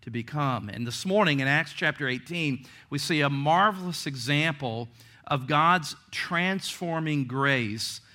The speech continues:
in the life of a, of a man by the name of Apollos. You listen as I read. "Now a Jew named Apollos,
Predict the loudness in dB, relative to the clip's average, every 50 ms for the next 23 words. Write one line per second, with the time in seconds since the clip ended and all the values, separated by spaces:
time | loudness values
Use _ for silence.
0 | -20 -20 -20 -20 _ _ -4 -2 -2 -2 0 2 2 4 4 4 4 2 0 -4
1 | -6 -4 -2 0 0 0 -2 -2 -2 -2 -2 -2 -2 -2 -4 -4 -4 -2 -2 -2
2 | 0 0 2 2 0 0 0 0 0 0 -2 -2 -2 -2 -4 -4 -4 -6 -8 -8
3 | -10 -8 -4 -4 -4 -4 -4 -8 -12 -14 -14 -14 -14 -12 -14 -14 -16 -18 _ _
4 | -10 -6 -2 0 2 2 0 0 0 -2 0 0 0 0 0 0 0 0 -2 -2
5 | -2 -2 0 2 2 4 4 4 2 0 -2 -2 0 2 2 4 2 2 0 0
6 | 0 0 -2 -2 -4 -8 -4 0 4 4 4 4 4 2 -2 -2 -2 -4 -8 -10